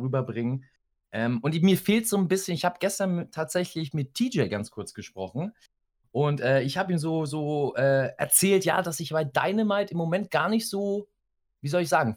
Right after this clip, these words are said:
Feuer, also ist immer noch ein gutes, äh, gutes Fernsehprogramm, gar keine Frage, aber so Feuer und Flamme bin wie vor ein paar Wochen, also wo ich wirklich jede Folge mir angucken wollte.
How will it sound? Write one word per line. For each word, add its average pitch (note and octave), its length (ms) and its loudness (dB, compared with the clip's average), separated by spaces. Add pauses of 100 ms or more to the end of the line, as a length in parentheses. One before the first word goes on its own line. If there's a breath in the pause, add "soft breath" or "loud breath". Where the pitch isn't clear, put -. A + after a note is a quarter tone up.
Feuer, G#3+ 400 4
also C#3 160 2
ist B2 140 -4
immer C3+ 180 4
noch A#2+ 100 0
ein A#2+ 80 0
gutes, A#2+ 360 -4
äh, G#2+ 300 -6
gutes A2+ 320 -12
Fernsehprogramm, C#3 680 -6
gar B2 120 -2
keine A2+ 220 -2
Frage, A#2+ 320 -2
aber A2+ 120 0
so A2 140 -6
Feuer C#3+ 360 0
und C3 100 -2
Flamme D3+ 360 -2
bin D3+ 200 -4
wie D3 100 -4
vor D3 160 -6
ein C#3 40 -6
paar C#3 220 -4
Wochen, C#3 280 -2
also F#2+ 240 -8
wo A#2 80 -4
ich G#2+ 120 -8
wirklich C3 280 -4
jede C#3+ 240 -2
Folge C#3+ 360 -2
mir C3+ 160 -4
angucken G#2+ 400 -10
wollte. G#2 380 -8